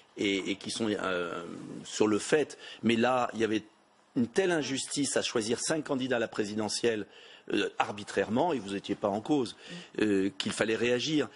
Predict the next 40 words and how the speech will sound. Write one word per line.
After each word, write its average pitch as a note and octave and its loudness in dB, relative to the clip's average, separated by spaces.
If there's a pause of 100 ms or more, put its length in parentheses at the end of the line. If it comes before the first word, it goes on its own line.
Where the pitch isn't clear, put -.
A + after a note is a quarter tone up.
(560)
Parce - -2
que A#2 -2
je A2 0
pense D3+ -2
qu'il - 0
y - 2
a A2+ 2
un A2+ 0
moment C#3+ 0
où, A2+ -4
euh, G2+ 0
d'ailleurs, A2 0
si C3+ -2
aujourd'hui, A#2+ -4
il - - (320)
faut - -10
quand - 0
même G#2+ 0
se G#2+ -4
poser A#2 0
la C#3 2
question, F3+ 0
si - -2
aujourd'hui B2 0
les G#2+ 2
chaînes B2+ 0
de A2+ 0
télévision A#2 -2
ont - 2
besoin G#2+ 0
d'être G2 -4
protégées A2+ -2
sur G#2 -2
le G2 -6
terrain A#2+ 0
par G2 -2
des F#2 -8
gardes F#2 -2
du G#2 -6
corps, F3 2